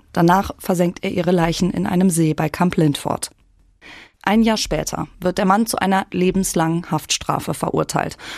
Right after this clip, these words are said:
Und das Gericht stellt dazu die besondere Schwere der Schuld fest. Höchststrafe also. Mehr geht bei uns in Deutschland nicht.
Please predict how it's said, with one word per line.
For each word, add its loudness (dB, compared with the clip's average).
Und 4
das 0
Gericht 2
stellt 0
dazu 0
die 2
besondere 2
Schwere 0
der 0
Schuld -2
fest. -8
Höchststrafe 0
also. -2
Mehr 4
geht 0
bei -2
uns -2
in 0
Deutschland -2
nicht. -8